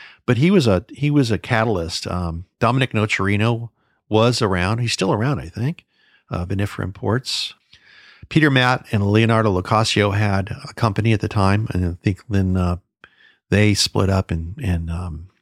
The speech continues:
eventually, uh, Locascio, uh, went on with Winebow. There were a few people. Uh, Vias was around. Uh, I think Fabrizio was around in the early eighties, mid eighties, kind of an offshoot of, of, of Winebow.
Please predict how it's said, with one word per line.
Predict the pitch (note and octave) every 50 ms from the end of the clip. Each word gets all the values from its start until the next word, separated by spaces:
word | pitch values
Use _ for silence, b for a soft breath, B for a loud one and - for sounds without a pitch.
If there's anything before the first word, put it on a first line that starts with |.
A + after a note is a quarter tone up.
| _ _ -
eventually, | F2+ - F#2+ G2 G2 - - F#2 F2+ F2 E2 F2+
uh, | F#2 E2+ D#2+ E2 F2+ G#2
Locascio, | - F#2 - A#2 G#2+ G#2 - - F2+ F2+ F2 F2 - - - - - - - C#4+ F3
uh, | - F2 F#2+ F#2+ G2+
went | G#2 G#2 G2 G2+
on | G#2 G2+ F#2+ F#2+ F#2+ B B B B B B _
with | A2+ G2 F#2
Winebow. | G2+ G#2 G2+ G#2 G2 F#2+ F#2+ F#2+ G2+ G#2 A2 - _ b b b b b _
There | - B3 D#3+ C3 C3+ C3+
were | C#3 C3+
a | B2+
few | - - - F3 E3+
people. | - - D3+ C#3 B2 - - B2+ A#2+ B2+ C3+ -
Uh, | C#3 C3+ C#3+ C#3
Vias | A2+ D#3 G3 A3 A3+ F#3+ - -
was | C3+ A2+
around. | A2+ F#2+ F#2 F2+ F#2 A2+ D3+ - - - _ -
Uh, | D3 G#2+ G#2 G#2 G#2 G2+ G2 F#2+ G2 G#2 G#2
I | - - -
think | - C3 B2 -
Fabrizio | - A2+ G#2 B2 B2+ B2 - - A#2+ G#2+ G#2
was | G#2 G#2+ G2
around | G#2+ G#2 G2+ G2+ G2+ G2 F#2+
in | F#2+
the | F#2+ -
early | G#2+ G2+ F#2+ F#2+ G2 F2+
eighties, | F2+ F2+ F2+ A2 A#2+ - -
mid | G2+ F2+ F2+
eighties, | F2+ F#2 F#2+ A2+ C3+ C#3+ - - - - _ _ _ _ -
kind | - A#2 A2+
of | G#2
an | G2+ -
offshoot | - G#2 G2+ G2+ - - - - G#2 F#2+ G2 G2
of, | G2 F2+ b b b b b b b b b b b b b b b b b -
of, | - F#2+ G2 G#2 -
of | - - G2 F#2 F#2+
Winebow. | G2 G2 F2+ F#2+ F#2 F#2 F#2 - E2+ F2+ F#2+ G#2 A#2 A2+ B2 C#3